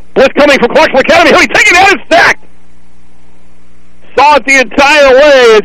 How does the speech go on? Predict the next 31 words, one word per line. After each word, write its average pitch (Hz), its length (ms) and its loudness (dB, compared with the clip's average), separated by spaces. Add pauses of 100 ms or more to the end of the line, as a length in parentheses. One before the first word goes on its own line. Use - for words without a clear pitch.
John 294 300 2
Ross 277 400 4
Rudolph 262 420 2
will 220 100 -2
get 247 180 -2
credit 285 380 2
for 233 120 2
the 214 120 0 (280)
sack 247 360 0 (320)
for - 100 2
Clarksville - 520 2
Academy. 240 460 2
Grant 233 280 0
Himes 262 380 2
was 226 120 0
in 247 80 0
the 247 60 2
backfield 247 520 2
as 165 60 -6
well, 262 280 4
and 226 80 2
now 240 220 2
Houston 208 280 -6
County 240 220 2
will 220 120 -2
be - 60 -12
forced 508 280 2 (340)
to 196 80 0
take 214 240 0
a 185 60 -2
timeout. 165 580 2